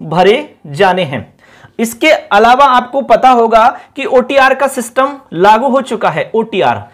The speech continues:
ओटीआर का मतलब जानते होंगे आप, ओटीआर का मतलब होता है वन टाइम रजिस्ट्रेशन, यानी एक बार आपको पंजीयन कराना है,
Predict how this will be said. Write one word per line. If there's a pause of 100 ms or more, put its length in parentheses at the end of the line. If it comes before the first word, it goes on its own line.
(280)
ओटीआर
का
मतलब
जानते
होंगे
आप,
ओटीआर
का
मतलब
होता
है (200)
वन
टाइम
रजिस्ट्रेशन, (300)
यानी
एक
बार
आपको
पंजीयन
कराना
है,